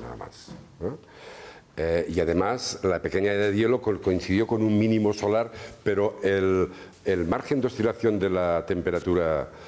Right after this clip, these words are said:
eh, debido a estos efectos no es superior a una décima, una y media, ¿eh? Es decir, que ahora estamos hablado, hablando de un grado, de, de diferencias de un grado.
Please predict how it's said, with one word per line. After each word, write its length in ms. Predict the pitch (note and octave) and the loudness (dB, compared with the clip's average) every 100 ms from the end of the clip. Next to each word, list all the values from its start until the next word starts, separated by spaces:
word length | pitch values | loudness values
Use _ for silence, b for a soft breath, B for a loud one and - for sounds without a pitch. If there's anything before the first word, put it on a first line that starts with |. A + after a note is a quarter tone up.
| B B - | B B -4
eh, 340 | D#2+ D#2 D2+ D2+ | 0 2 0 0
debido 320 | F#2 G2 F2+ | 0 0 2
a 40 | F2 | 0
estos 220 | - F2 | 0 -2
efectos 560 | E2+ G2+ G2 C3 C#3+ B B | -2 -2 -2 -2 -2 B B
no 240 | G2+ A#2 | 2 4
es 60 | D3 | 2
superior 500 | - C#3 A2 A2+ G#2+ | 0 -2 2 2 2
a 60 | G2 | 2
una 280 | G2+ G#2 | 2 2
décima, 600 | F#2+ G#2 - G2 F#2 E2+ | 2 0 0 0 2 0
una 200 | E2 F2 | 0 0
y 60 | D2+ | 2
media, 300 | E2 D#2+ B1+ | 0 0 -4
¿eh? 100 | D#2+ - - - - - - - - - | -6 -8 -16 -20 -20 -20 -20 -20 -20 -16
Es 120 | C2 | -8
decir, 240 | D2 C#2 C2+ | -6 -6 -2
que 120 | C#2+ | 0
ahora 120 | D2 | 0
estamos 260 | E2 A2 G#2+ | 0 -2 -2
hablado, 480 | F#2 G2 A2+ C3+ B B | 0 2 2 0 B B
hablando 320 | D#2+ E2 F#2 | -2 0 2
de 80 | B2 | 0
un 120 | A2 | 2
grado, 380 | F2 A2 F2 A#1 - - - C2+ | 0 -2 -4 -8 -12 -20 -16 -10
de, 100 | C#2+ | -4
de 80 | D2+ | -4
diferencias 460 | - G2 F#2+ C3 | -2 -2 0 0
de 60 | G#2+ | 0
un 100 | D#2 | 2
grado. 360 | F#2 F2 B1 | 0 -2 -6